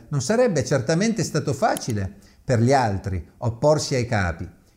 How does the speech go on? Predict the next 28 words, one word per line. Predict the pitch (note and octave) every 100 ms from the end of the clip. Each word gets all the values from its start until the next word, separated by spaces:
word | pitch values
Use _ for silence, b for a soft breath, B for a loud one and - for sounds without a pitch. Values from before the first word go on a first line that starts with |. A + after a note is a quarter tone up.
| -
Come | G#3 G#3
abbiamo | D#3+ D#3 C3+
visto, | A2 - B2
persino | D#3 C#3+ A#3 G#3+
i | F3
più | C#3
stretti | A2+ F3 G3 F#3+
discepoli | D#3 B2+ F#3 F#3 F3+ D#3+
di | C#3+ C3
Gesù | C3+ G#2+ G#2 A2+ B B -
avevano | C#3+ F3+ F#3
avuto | F3 E3 D3 A#2
paura | - C3 E3 A3+ B3 B3
e | C#3+
lo | C3+ F#3
avevano | A#2+ G#2+ D#3+
abbandonato. | A#2+ F#2+ G2 F2+ F2+ A#2 G#2 F#2 F2+ b b _
Probabilmente | C3+ E3+ F3+ F3+ C#3+ A2+ A2+
i |
suoi | - C#3
discepoli | F#3+ - A2 G#2 A#2+ A#2
non | C3+ E3+
erano | A#3+ F3 C3
in | A2+
mezzo | A#2 A2 A#2
a |
quella | A2+ G#2+ G#2
folla, | A#2 G2+ F#2+